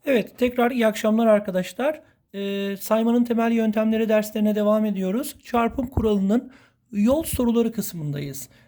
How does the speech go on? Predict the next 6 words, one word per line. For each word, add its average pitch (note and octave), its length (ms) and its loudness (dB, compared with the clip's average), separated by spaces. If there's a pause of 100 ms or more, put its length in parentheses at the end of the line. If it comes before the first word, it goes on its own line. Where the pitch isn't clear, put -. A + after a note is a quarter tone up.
Yani A3 300 2
yol C4 180 4
sorularını G#3 800 -2 (160)
çarpım A#3 440 -2
kuralından A3 540 4
çözüyoruz. A#3+ 680 -2